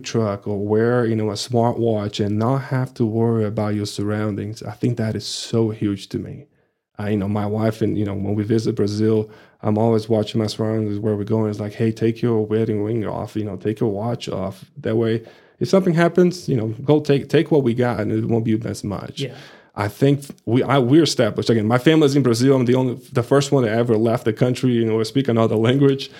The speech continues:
Speaker 1: Um, her family's here in Amarillo. They've been here for forever too. She's a Kenyan girl. You know, she played with Coach Lombard. So it's, uh,
Speaker 2: Okay.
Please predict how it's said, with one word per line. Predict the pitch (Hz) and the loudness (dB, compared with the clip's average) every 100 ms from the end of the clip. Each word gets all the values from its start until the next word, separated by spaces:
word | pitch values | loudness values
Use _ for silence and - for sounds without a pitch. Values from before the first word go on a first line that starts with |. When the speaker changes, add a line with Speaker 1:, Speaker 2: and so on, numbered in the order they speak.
| - - - | -20 -12 0
Speaker 1:
Um, | 117 113 110 101 | 2 4 2 -2
her | - 143 | 2 2
family's | 143 127 135 127 110 | 4 2 4 2 2
here | 127 | 2
in | 127 | 2
Amarillo. | 127 110 110 117 123 113 | 2 2 2 2 2 2
They've | 110 | 0
been | 117 110 | -2 0
here | 127 | 0
for | 120 110 | 0 -4
forever | - 104 110 117 113 | -6 -2 2 2 2
too. | 110 123 123 123 - - _ _ _ - | 0 0 0 0 -6 -20 _ _ _ 0
She's | 131 151 | 4 4
a | 135 | 2
Kenyan | - 135 135 117 113 | 2 2 4 2 4
girl. | 117 107 110 - | 2 2 -2 -4
You | 113 | -2
know, | 107 | -2
she | 107 | -2
played | 120 123 120 | 0 2 2
with | 110 | 2
Coach | - 120 - | 2 0 0
Lombard. | 110 110 110 - - | 0 2 0 -2 -4
So | - 120 | 0 2
it's, | - 180 | 2 2
uh, | |
Speaker 2:
Okay. | - 220 | 0 0